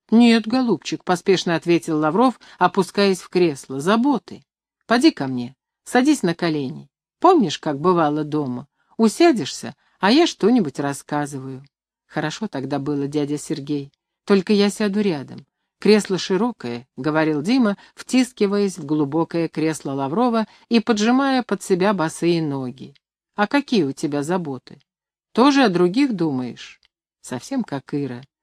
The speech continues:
с согревшимся сердцем подумал Лавров. «Эти задумчивые глаза и манера ноги поджимать.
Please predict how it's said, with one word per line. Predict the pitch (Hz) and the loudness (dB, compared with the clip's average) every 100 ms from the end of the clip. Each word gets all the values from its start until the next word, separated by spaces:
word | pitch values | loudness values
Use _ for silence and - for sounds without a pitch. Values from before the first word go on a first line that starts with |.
| _ _ _ | _ _ _
с | - | -14
согревшимся | - 165 156 170 - 156 - 143 | -2 0 2 0 -2 -8 -6 -6
сердцем | 226 233 - 196 | -4 -6 -4 -4
подумал | 160 139 156 156 151 | -4 -6 -4 -2 -2
Лавров. | 151 147 143 131 _ _ _ _ - | -4 -4 -8 -10 _ _ _ _ -4
«Эти | 170 165 | -4 -2
задумчивые | 151 151 151 170 160 165 151 156 | -2 0 0 -2 -2 -4 -2 -2
глаза | 147 147 131 131 165 185 _ _ _ _ - | -2 -4 -4 -6 -10 -12 _ _ _ _ -2
и | 170 | 2
манера | 160 165 180 202 180 139 _ - | 4 4 4 4 2 0 _ -2
ноги | 165 180 190 180 | 4 6 4 2
поджимать. | - 180 151 175 165 165 - - | 0 -2 0 0 0 -4 -10 -20